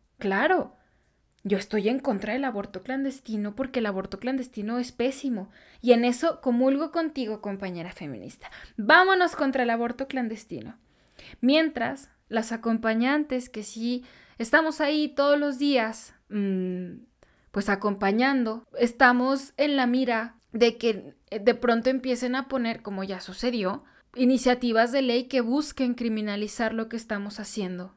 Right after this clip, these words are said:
Y esto se vuelve de pronto también, eh, en una cacería de brujas.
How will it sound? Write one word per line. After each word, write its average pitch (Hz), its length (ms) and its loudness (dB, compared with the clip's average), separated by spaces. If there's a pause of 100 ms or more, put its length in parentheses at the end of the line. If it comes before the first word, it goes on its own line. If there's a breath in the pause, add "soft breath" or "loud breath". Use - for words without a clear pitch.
(140 loud breath)
Y 254 140 0
esto 285 260 -6
se 339 160 -4
vuelve 254 460 -2
de 285 120 -2
pronto 233 500 -6
también, 247 840 -4 (100)
eh, - 280 -4
en 247 220 4
una 262 200 2
cacería 254 460 -2
de 285 100 -2
brujas. 262 640 -8